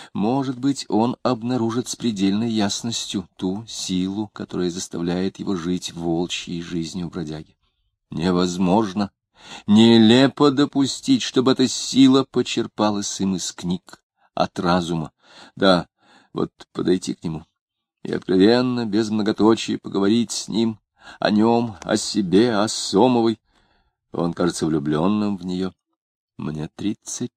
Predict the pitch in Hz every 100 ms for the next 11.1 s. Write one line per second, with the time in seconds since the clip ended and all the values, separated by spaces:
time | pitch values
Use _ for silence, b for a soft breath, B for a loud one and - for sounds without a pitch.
0 | - - 110 92 _ - - - 87 85
1 | 90 82 85 - 87 82 - 87 - _
2 | B B - 82 120 131 135 131 139 120
3 | 104 - 87 92 92 87 78 82 76 73
4 | 110 113 113 - 113 98 - 113 - -
5 | _ _ _ _ _ _ _ _ - 95
6 | 120 147 165 151 143 165 170 196 - 117
7 | 107 104 - 110 113 156 139 92 90 -
8 | 131 120 104 90 87 - 104 b b b
9 | - - - 110 123 - 151 147 92 -
10 | - 69 73 - - 82 73 107 160 -